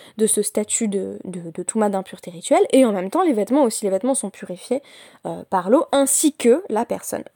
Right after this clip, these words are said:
sachant que, euh, tout ça s'appliquerait toujours à une situation où c'est, euh, euh, à Shabbat ou Yom Tov. Euh, les Khatrila, a priori, on, on a un problème évident,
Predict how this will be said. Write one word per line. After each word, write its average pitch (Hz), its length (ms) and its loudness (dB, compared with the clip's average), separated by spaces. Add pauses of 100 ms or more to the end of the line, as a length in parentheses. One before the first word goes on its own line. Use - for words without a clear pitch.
(100)
sachant 240 360 -2
que, 220 120 -2 (460)
euh, 190 60 -6
tout 202 100 -8
ça 247 120 4
s'appliquerait 208 480 -2
toujours 220 300 2
à 214 40 0
une 190 100 -4
situation - 420 -6
où 196 100 -2
c'est, 226 300 0
euh, 180 60 -6 (600)
euh, 180 60 -10 (160)
à 226 100 -2
Shabbat 214 400 -4
ou 208 40 -6
Yom 180 180 -10
Tov. - 100 -16 (1120)
Euh, 185 200 -4
les 254 160 4
Khatrila, 233 440 0
a 202 80 0
priori, 220 460 2
on, 190 160 -6
on 180 240 -8
a 175 40 -8
un 180 100 -6
problème 226 340 4
évident, 185 320 0